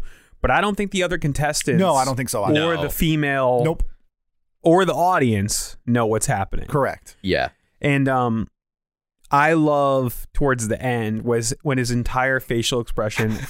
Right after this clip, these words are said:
Speaker 2: <laughs>
Speaker 1: changes, like,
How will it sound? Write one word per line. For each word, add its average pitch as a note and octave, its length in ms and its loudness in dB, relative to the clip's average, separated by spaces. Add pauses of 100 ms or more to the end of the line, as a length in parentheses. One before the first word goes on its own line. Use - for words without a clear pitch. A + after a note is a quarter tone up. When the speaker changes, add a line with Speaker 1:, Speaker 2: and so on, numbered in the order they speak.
Speaker 2:
<laughs> - 240 -20
Speaker 1:
changes, A#2 680 0 (760)
like, A2+ 400 2